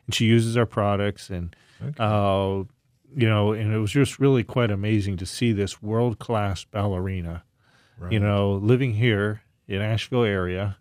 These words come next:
Speaker 1: I can't say her name.
Speaker 2: Sure.
Speaker 1: But, uh, you know, a remarkable woman.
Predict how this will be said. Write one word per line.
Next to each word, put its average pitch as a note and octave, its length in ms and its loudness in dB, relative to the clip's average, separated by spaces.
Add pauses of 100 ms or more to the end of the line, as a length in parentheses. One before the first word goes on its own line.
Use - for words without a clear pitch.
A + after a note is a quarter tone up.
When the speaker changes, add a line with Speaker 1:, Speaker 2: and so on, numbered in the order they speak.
(120)
Speaker 1:
I F#2 80 -6
can't A2 280 -6
say A#2 100 0
her A2 140 2
name. F2+ 340 -4 (140)
Speaker 2:
Sure. G2 320 -10 (100)
Speaker 1:
But, A2 340 2
uh, G2+ 640 2
you A2+ 160 -6
know, A2 120 0 (360)
a G#2 60 -4
remarkable A2 800 2
woman. F2 360 -6